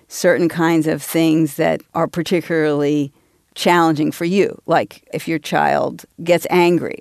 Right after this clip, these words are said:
are you someone who has difficulty managing people <laughs> getting angry with you? And is that something that tends to get you very stressed and in yourself, I use the word dysregulated, so that you're so upset that you can't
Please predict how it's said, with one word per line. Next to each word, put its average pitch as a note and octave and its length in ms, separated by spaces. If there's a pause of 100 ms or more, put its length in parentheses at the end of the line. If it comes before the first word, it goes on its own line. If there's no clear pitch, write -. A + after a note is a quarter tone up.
are F3 80
you F3 180
someone E3 400
who E3 140
has D#3+ 240
difficulty D#3 680
managing D3 840
people A3 260
<laughs> - 120
getting B3 360
angry G3+ 340
with D#3 200
you? D#3 160
And D#3 100
is D3+ 80
that E3 160
something E3 320
that D#3 120
tends D#3 260
to F3 100
get D#3+ 200
you D#3 180
very D3 480 (160)
stressed F3 800
and D3 640 (840)
in F3+ 200
yourself, D#3 840
I D3+ 80
use E3 240
the D#3 80
word C#3+ 220
dysregulated, D3+ 1040
so D3 180
that C#3+ 180
you're F#3 300
so C#3+ 280
upset D3 500
that D#3 180
you D3+ 60
can't D#3 440